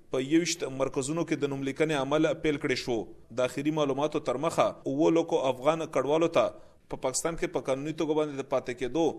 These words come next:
اسناد ورکړی شول. په پاکستان کې د افغان کډوالو په قانوني توګه باندې د پاتې کېدو نیټه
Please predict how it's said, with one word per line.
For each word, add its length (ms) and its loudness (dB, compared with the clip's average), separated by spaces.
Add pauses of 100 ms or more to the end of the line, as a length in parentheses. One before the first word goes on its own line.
(340)
اسناد 600 2
ورکړی 460 0
شول. 180 -4 (500)
په 100 0
پاکستان 400 -4
کې 80 -2
د 180 -2
افغان 260 -6
کډوالو 380 -2
په 160 -6
قانوني 220 -4
توګه 240 -2
باندې 160 -2
د 80 -8
پاتې 280 -6
کېدو 260 -2
نیټه 260 0